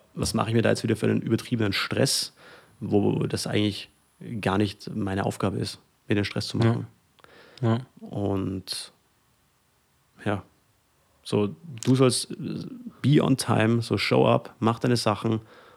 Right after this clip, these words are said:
Speaker 1: und, und tu dein Bestes und pfleg deine Beziehung
Speaker 2: Mhm.
Speaker 1: zu Gott. Und dann, wenn Gott das segnen will, dann wird er das segnen und wenn nicht, dann hat das auch seine Gründe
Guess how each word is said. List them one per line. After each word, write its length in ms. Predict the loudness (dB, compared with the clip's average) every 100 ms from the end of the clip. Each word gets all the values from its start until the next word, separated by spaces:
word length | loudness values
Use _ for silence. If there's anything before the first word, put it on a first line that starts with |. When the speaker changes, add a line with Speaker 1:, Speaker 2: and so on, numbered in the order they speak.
| _
Speaker 1:
und, 760 | -4 0 2 2 2 0 -6 -10
und 220 | -8 -8 -4
tu 80 |
dein 120 | -2 0
Bestes 340 | 0 -2 -2
und 220 | -2 -2
pfleg 160 | -4 0
deine 160 | 0
Beziehung 300 | 0 -2 -2
Speaker 2:
Mhm. 40 | -2
Speaker 1:
zu 100 | -2
Gott. 260 | -2 -2 -8 _ _ _
Und 180 | -4 -2
dann, 100 | 0
wenn 180 | 0 2
Gott 160 | 0
das 120 | -2 0
segnen 260 | 2 4
will, 240 | 4 4 2
dann 120 | 2
wird 100 | 2
er 40 | 0
das 120 | -2
segnen 280 | -2 0 0
und 80 | 2
wenn 120 | 2
nicht, 240 | 2 -2 -18 -20 -20 -20 _ -2
dann 220 | 2 2
hat 100 | 0
das 100 | 0
auch 120 | 0 2
seine 200 | 0 0
Gründe 420 | -2 0 0